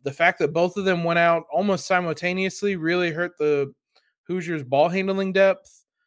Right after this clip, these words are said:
Uh, that has been a huge negative as well. So, um, when you look back on this season, and if the Hoosiers don't make the tournament, if you're gonna point at certain reasons why,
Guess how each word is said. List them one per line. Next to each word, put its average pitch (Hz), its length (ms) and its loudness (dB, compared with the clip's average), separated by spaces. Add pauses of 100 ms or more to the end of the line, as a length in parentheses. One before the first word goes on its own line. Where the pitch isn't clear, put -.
(200)
Uh, 123 240 -6
that 139 380 0
has 147 220 -8
been 151 160 -6
a 151 60 -8
huge 147 760 -10 (240)
negative 147 520 -2
as 127 200 -8
well. 139 320 -2
So, 127 460 -8 (580)
um, 117 460 -10 (120)
when 147 160 -6
you 175 140 -2
look 220 220 4
back 196 280 4
on 180 120 -2
this 175 160 -4
season, 190 540 -4
and 160 120 -4
if 151 120 -6
the 147 100 -2
Hoosiers 165 340 -6
don't 160 240 -2
make 170 180 -6
the 139 100 -16
tournament, 175 480 -6 (540)
if - 80 -20
you're 143 80 -8
gonna 170 200 -4
point 185 460 -6
at 160 240 0
certain - 500 -8
reasons 160 520 -6
why, 151 520 2